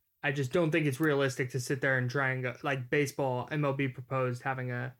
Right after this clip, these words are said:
having a season start in May with all these weird quirks and all the games are in Arizona and they play double and triple headers and all that. I just don't think that that's realistic. And my, my optimism that we're gonna get football on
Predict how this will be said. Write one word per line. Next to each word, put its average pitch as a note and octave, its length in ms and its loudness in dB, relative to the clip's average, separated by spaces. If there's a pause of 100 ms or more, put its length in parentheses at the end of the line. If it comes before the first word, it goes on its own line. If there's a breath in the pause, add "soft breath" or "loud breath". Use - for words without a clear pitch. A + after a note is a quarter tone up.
(420 soft breath)
having C#3+ 200 -2
a B2 40 0
season C3 320 -2
start B2+ 260 0
in A#2+ 140 -2
May A#2 340 0
with A#2+ 200 -4
all B2+ 120 0
these B2 280 -2
weird B2 500 2
quirks - 680 -2
and B2 260 -2
all B2+ 140 0
the B2+ 80 -4
games B2 280 -2
are B2 120 0
in A#2+ 60 -2
Arizona A#2+ 500 -2
and A#2 100 -6
they A2+ 140 -4
play B2 320 -6
double B2 340 -2
and A#2 100 -4
triple B2 220 -6
headers A#2+ 300 -4
and B2 80 -8
all A#2 80 -6
that. A#2 160 -12 (500 soft breath)
I E3 80 4
just D#3+ 160 4
don't D#3+ 180 4
think C#3 160 2
that C#3+ 120 0
that's C#3 200 2
realistic. B2 540 0
And A#2+ 340 -4
my, A#2+ 640 -4
my C3 280 -4
optimism D3 600 2
that C3 160 -2
we're C3+ 140 0
gonna C3 140 2
get B2 180 -2
football C3 440 -2
on B2+ 120 -4